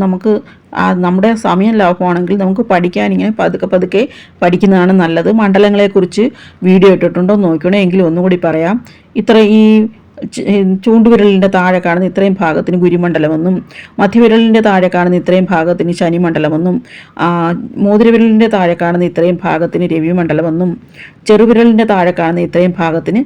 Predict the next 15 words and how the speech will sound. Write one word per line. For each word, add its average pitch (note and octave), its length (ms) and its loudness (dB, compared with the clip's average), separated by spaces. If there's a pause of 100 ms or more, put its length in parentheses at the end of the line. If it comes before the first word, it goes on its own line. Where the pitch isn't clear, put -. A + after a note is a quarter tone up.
(320)
ബുധമണ്ഡലമെന്നും, E3+ 840 2 (580)
ഈ - 20 6 (240)
തള്ളവിരലിൻ്റെ A#3 720 4
താ-, F#3+ 240 0
ഭാ-, F#3 320 2
താഴത്ത് F3+ 360 -2
കാണുന്നുണ്ട് F3 400 -2
ഇത്രയും F#3+ 560 -2 (120)
ഭാഗം, D3+ 320 -2 (380)
ഇതാണ് F#3+ 200 2 (120)
ഗുരുമ-, G3+ 340 2 (160)
ശുക്രമണ്ഡലം F3+ 540 0
എന്ന് D#3 160 -4
പറയുന്നത്. D#3+ 360 -2 (480)
പിന്നെ G3+ 240 0